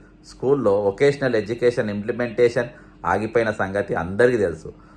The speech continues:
ఒక విద్యా సంవత్సరం విద్యార్థులు కోవాల్సి, కోల్పోవాల్సి వచ్చిందన్న సంగతి కూడా తెలుసు.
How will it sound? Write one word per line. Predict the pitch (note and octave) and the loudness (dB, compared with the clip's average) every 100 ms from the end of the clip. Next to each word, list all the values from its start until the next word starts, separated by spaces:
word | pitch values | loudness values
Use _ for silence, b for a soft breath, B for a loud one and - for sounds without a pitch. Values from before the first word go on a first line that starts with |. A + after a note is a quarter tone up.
| B | B
ఒక | A2 B2+ | 0 2
విద్యా | A2 A2 D3+ | 2 4 4
సంవత్సరం | D#3 C3+ C3 B2+ A2 | 4 0 0 0 -2
విద్యార్థులు | F#2+ A2+ C3+ - B2+ | 0 4 6 4 -2
కోవాల్సి, | - A2+ A#2 A2 B2+ | 0 2 2 0 -4
కోల్పోవాల్సి | - G#2+ A2 A2+ G#2+ G2+ | -4 -2 -2 -2 -2 -2
వచ్చిందన్న | G2+ F#2+ F#2 F#2+ | -6 -6 -8 -8
సంగతి | F#2 F#2 F2+ | -6 -6 -6
కూడా | F2+ G2 | -4 -4
తెలుసు. | F2+ D#2+ E2 | -4 -8 -10